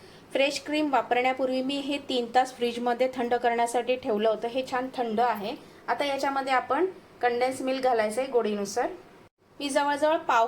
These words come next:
कप याच्यामध्ये कंडेन्स मिल्क घातलं आहे. तुमचा आंबा कितपत गोड आहे त्या अंदाजाने तुम्ही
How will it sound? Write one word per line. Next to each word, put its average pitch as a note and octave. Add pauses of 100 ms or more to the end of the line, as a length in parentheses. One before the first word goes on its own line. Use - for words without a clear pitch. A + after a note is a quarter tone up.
(100)
कप D4+
याच्यामध्ये B3+
कंडेन्स A#3+
मिल्क C4
घातलं A#3+
आहे. A#3+ (440)
तुमचा C4+
आंबा C4+
कितपत C4+
गोड C#4
आहे A#3+
त्या B3+
अंदाजाने A#3 (200)
तुम्ही B3+